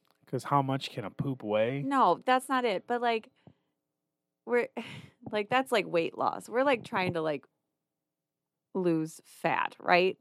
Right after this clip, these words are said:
Speaker 2: Like, anything can make you lose weight or gain weight. You can drink water and you'll gain weight. You can sweat it all out and you'll lose weight. But, like, like, so it doesn't really matter.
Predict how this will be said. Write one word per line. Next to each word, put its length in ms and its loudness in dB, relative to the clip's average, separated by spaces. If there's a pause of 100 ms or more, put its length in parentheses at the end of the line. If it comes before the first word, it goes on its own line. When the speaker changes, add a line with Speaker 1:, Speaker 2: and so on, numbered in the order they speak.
Speaker 2:
Like, 180 2
anything 440 0
can 140 -8
make 220 -8
you 280 -4 (800)
lose 340 0
weight 400 0
or 160 0
gain 360 -4
weight. 320 -4 (300)
You 120 -4
can 240 -4
drink 320 -2
water 340 8
and 160 -2
you'll 260 -6 (340)
gain 320 -6
weight. 300 -10 (340)
You 120 -6
can 200 -8
sweat 260 2
it 100 2
all 200 8
out 200 8
and 140 -6
you'll 140 0
lose 240 0
weight. 260 -4
But, 140 2
like, 200 -2 (840)
like, 120 -4
so 120 2
it 60 2
doesn't 260 -6
really 680 0 (1040)
matter. 680 -2